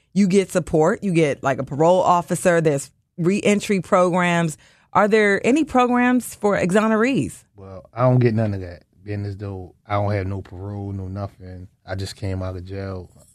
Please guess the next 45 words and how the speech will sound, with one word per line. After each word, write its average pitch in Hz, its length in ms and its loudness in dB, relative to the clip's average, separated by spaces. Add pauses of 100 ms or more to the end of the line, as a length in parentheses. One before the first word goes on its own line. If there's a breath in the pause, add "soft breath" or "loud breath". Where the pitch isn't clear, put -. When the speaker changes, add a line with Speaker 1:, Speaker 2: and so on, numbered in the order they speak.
(120)
Speaker 2:
It's 101 140 -18
like 104 200 -6
a, 90 60 -12 (220)
it's 107 120 0
like 107 160 4
a 87 60 -4
free 120 240 6
person. 110 520 4 (240)
You 104 100 -12
just 104 200 -6
come 107 220 -4
out 101 140 -6
of 92 80 -10
jail. 104 440 0 (340)
Whatever 117 300 0
money 127 260 8
you 123 200 4
got, 131 340 6 (140)
whatever 110 280 -2
you 113 120 2
got, 110 280 2
that's 95 200 -8
what, - 100 -16 (240)
they 95 80 -18
just 90 220 -16
kick 101 200 -12
you 95 60 -12
to 101 140 -12
the 95 80 -10
streets. - 540 -12 (280)
Speaker 1:
Mm-hmm. 147 440 0 (100)
Speaker 2:
It 107 80 -2
ain't 110 240 4
nothing 120 300 8
for 95 320 -6
us. - 160 -14
Like, 90 280 -16
everything 104 440 -4
we 104 160 0
get, 98 360 -6
we 98 120 -16
do 95 180 -10
on 92 140 -8
our 92 140 -8
own. 90 300 -6